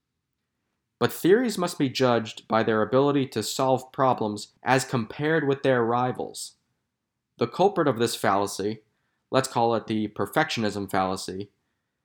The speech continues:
compares a given theory against some utopian theory that has no shortcomings, no errors, and is capable of explaining everything.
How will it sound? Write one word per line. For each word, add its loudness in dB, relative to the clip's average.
compares 0
a 0
given 0
theory 2
against 0
some -2
utopian 0
theory 0
that -2
has -2
no 4
shortcomings, -2
no 2
errors, 0
and -2
is 2
capable 0
of 0
explaining -2
everything. -2